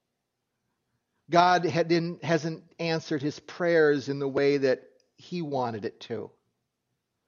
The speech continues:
the way that he had hoped for.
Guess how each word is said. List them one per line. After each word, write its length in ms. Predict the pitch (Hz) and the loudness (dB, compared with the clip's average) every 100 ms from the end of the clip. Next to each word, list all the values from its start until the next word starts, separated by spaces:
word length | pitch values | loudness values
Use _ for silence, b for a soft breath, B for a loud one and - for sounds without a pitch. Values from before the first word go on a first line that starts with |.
| _ _ _ _ _ _ _ _ _ _ 110 | _ _ _ _ _ _ _ _ _ _ -6
the 120 | 147 | 0
way 200 | 165 165 | 4 4
that 140 | 160 | 2
he 100 | 165 | 2
had 80 | 160 | 0
hoped 300 | 120 180 190 | 0 -2 -2
for. 440 | - 127 110 - | -6 -6 -4 -8